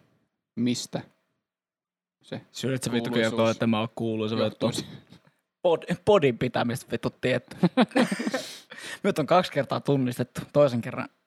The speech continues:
Speaker 2: minun työpaikalla ja toisen kerran, kun tankkasin autoa. Repikää siitä.
Speaker 1: Mä vaan katselen, että mua ikinä vielä tunnistettu. Tai ainakaan kukaan ikinä sanonut sitä mulle.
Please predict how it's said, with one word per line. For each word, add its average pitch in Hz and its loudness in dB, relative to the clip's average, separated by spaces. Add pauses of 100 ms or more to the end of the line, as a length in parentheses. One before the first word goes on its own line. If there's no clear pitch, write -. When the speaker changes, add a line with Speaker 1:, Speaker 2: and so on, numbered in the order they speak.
(180)
Speaker 2:
minun 120 -6
työpaikalla 156 2
ja 151 2
toisen 127 2
kerran, 120 -8 (160)
kun - -20
tankkasin - -8
autoa. 117 -2 (1000)
Repikää 110 -6
siitä. 117 -6 (840)
Speaker 1:
Mä 117 -2
vaan 117 -4
katselen, 117 -2
että 123 -6
mua 123 -2
ikinä 113 -4 (720)
vielä 120 0
tunnistettu. 131 -4 (920)
Tai - -12
ainakaan 120 -2 (460)
kukaan 120 -2
ikinä 107 -2
sanonut 117 -2
sitä 120 -8
mulle. 139 -4